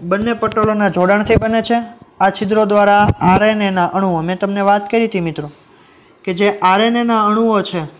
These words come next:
એ આ અલગ અલગ જે છિદ્રની રચના હોય છે જોવા મળતી જે કોષ કેન્દ્ર પટલમાં, એમાંથી એ આરએનએ જે છે એ પોતે બહાર નીકળવા માટે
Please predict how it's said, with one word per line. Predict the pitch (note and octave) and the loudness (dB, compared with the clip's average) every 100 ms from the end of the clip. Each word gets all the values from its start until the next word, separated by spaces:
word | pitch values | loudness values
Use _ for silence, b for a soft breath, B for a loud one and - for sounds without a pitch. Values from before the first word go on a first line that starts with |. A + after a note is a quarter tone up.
| _ _ _ _ _ _ _ _ D3+ | _ _ _ _ _ _ _ _ -2
એ | A3 B3 B3+ - - _ _ _ | 0 0 -2 -10 -20 _ _ _
આ | G3+ G#3 | 0 2
અલગ | G#3+ A#3 | 2 0
અલગ | A#3 A#3+ G#3+ | 2 0 0
જે | A3+ | -4
છિદ્રની | A3+ G#3+ G3 A3+ A3+ G#3+ | -6 -8 -4 -4 -2 -2
રચના | G3+ G#3+ G#3+ | -2 -4 -2
હોય | G#3 G3 | 0 0
છે | G3 F#3+ | -2 -6
જોવા | F3 F3 G3+ | -4 0 0
મળતી | G#3+ G3+ G3+ F#3 | 0 -2 -2 -4
જે | F3+ F3+ | -2 -4
કોષ | F3+ F3+ F#3+ - | -4 -6 -6 -8
કેન્દ્ર | F#3+ F#3+ F#3 G3 A3+ - b b b b b _ | -10 -4 -2 -2 -4 -12 b b b b b _
પટલમાં, | G#3+ G#3 A#3 G3 D#3+ - | -4 0 0 0 -2 -4
એમાંથી | G3+ A#3 A3+ | -2 -2 0
એ | A#3 A3+ | 2 2
આરએનએ | A3+ - F3+ G3+ A3+ G#3+ F#3 | 0 -2 0 2 2 0 -2
જે | E3 D#3+ | -2 -4
છે | D#3+ D3 - - | -6 -14 -14 -6
એ | G3+ | -4
પોતે | G3+ F#3+ G3 | -2 -4 -4
બહાર | F#3 F3 F#3+ F#3+ | 0 2 2 0
નીકળવા | F#3 F3 E3+ | -4 -2 -2
માટે | E3 D#3 E3+ | -4 -6 -8